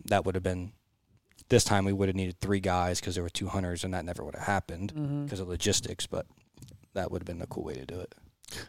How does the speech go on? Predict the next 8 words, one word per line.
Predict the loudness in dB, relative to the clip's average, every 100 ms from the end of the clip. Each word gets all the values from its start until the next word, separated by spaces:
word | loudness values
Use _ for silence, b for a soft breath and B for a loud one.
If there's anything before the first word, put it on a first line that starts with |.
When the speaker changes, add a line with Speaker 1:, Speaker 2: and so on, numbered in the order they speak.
| -6
Speaker 2:
And | -4 -4
getting | -4 -2
into | -2 -6
Canada. | -4 -2 -2 -4 -8 B B B B B B B
Speaker 1:
Yeah. | B B _ _ _
Speaker 2:
So | -6 2 6 6 6
what | 2 6
else? | 6 6 2 -6